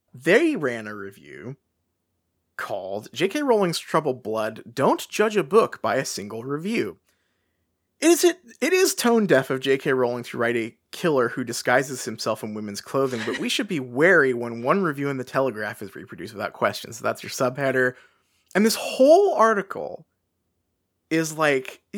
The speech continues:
is, it's, like, built, and, and I, I, I earnestly, like, I, I saw this headline and I started reading this article, and I, like, I nearly had this moment of, like, "Oh no,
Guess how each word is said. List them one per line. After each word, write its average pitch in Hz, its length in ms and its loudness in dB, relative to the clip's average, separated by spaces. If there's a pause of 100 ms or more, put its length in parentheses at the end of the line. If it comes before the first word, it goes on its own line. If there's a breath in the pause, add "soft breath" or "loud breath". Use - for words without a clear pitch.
(100)
is, 202 280 2
it's, 240 160 -6
like, 180 220 -4
built, 214 180 4
and, 220 160 2
and 240 200 4
I, 240 60 6 (140)
I, 214 160 -2
I 208 200 2
earnestly, 262 420 -4
like, 196 180 -4
I, 139 200 -2
I 120 100 -6
saw 127 480 -2
this 202 220 -2
headline 135 440 -4
and 120 80 -10
I 110 120 -6
started 143 420 2
reading 135 240 -6
this 117 160 -12
article, 120 560 -4 (420)
and 147 120 2
I, 156 80 6
like, 143 280 2
I 143 80 2
nearly 160 640 4
had 143 320 -2
this 127 160 -6
moment 123 400 -2
of, 110 160 -10
like, 104 260 -4
"Oh 147 160 4
no, 113 360 0